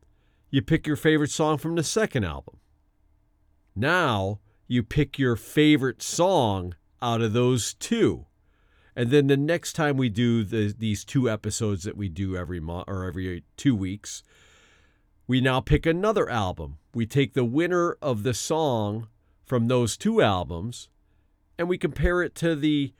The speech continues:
song from the other album. And we both pick our own. I'd like to see at the end which one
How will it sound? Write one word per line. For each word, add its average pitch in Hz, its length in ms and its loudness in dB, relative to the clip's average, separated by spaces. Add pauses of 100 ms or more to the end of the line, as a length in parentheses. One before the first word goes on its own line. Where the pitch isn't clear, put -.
(160)
song 139 400 0
from 156 220 -2
the 160 120 0
other 208 320 0
album. 85 520 -4
And 175 160 0
we 160 100 8
both 226 340 6
pick 208 200 -2
our 175 200 2
own. 101 360 0 (560)
I'd 156 180 0
like - 200 0
to 143 100 0
see 190 360 0
at 123 120 0
the 131 260 -2
end 107 540 -4 (400)
which 156 340 0
one 151 380 0